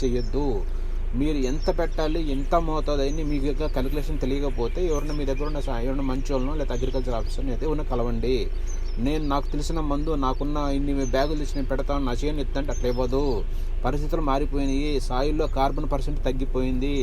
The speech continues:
ఇప్పుడు సాయిల్లో ఉన్న మన మిత్ర పురుగులు కానీ అవి కానీ మనకి సపోర్ట్ చేయటం లేదు.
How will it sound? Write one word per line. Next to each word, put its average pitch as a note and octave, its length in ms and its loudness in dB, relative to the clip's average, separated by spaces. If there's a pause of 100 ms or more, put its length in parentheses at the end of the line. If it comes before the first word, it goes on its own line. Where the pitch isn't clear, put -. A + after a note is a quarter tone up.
ఇప్పుడు - 420 0
సాయిల్లో D3+ 540 2
ఉన్న C#3+ 220 0
మన E3 220 0
మిత్ర - 380 0
పురుగులు D3 320 0
కానీ C3+ 160 0
అవి C#3+ 160 0
కానీ D3 160 0
మనకి C#3 220 0
సపోర్ట్ C#3 440 0
చేయటం B2+ 240 0
లేదు. A#2+ 460 2